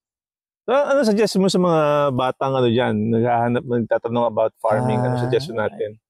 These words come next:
Speaker 2: yung mga bata, siguro maghanap kayo nung katulad ni bro na vlogger na pag nagtanong, siguro sasagutin kayo ng tama.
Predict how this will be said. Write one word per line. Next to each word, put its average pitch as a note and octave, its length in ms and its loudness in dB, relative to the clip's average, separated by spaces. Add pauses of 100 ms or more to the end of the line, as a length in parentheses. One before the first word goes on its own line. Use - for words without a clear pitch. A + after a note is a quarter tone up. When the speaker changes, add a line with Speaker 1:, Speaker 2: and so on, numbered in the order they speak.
(160)
Speaker 2:
yung F#3+ 220 0 (300)
mga F3+ 240 0
bata, G2 680 -2 (640)
siguro D3 680 0
maghanap B2+ 500 0
kayo B2+ 220 0
nung B2+ 160 0
katulad C3 400 0
ni B2 240 2 (520)
bro A#2 520 0 (2000)
na A#2+ 320 0 (220)
vlogger A#2+ 600 0
na A#2+ 220 0
pag B2+ 180 -4
nagtanong, A#2 640 -2
siguro C3 320 0
sasagutin A#2 480 -2
kayo A#2 140 0
ng A2 180 -2
tama. A2 400 -4